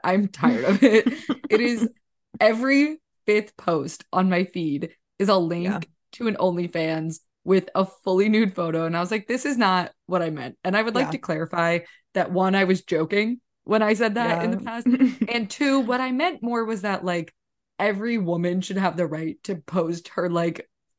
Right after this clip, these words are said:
Speaker 1: artful, <laughs> semi-nude, like, portraits.
Speaker 2: Yeah.
Speaker 1: Not that all of the Tumblr lives should be <laughs> sex
Speaker 2: Yeah.
Speaker 1: lives.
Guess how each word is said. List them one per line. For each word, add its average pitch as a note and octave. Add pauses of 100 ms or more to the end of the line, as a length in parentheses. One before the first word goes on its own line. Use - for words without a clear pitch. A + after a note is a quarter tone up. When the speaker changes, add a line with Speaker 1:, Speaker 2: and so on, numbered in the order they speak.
Speaker 1:
artful, F#3 (260)
<laughs> -
semi-nude, G#3+
like, F#3 (240)
portraits. -
Speaker 2:
Yeah. A4+ (640)
Speaker 1:
Not A#3
that G3+
all F#3+
of F3+
the F#3+
Tumblr F3+
lives E3
should A3
be B3+
<laughs> -
sex -
Speaker 2:
Yeah. - (280)
Speaker 1:
lives. F4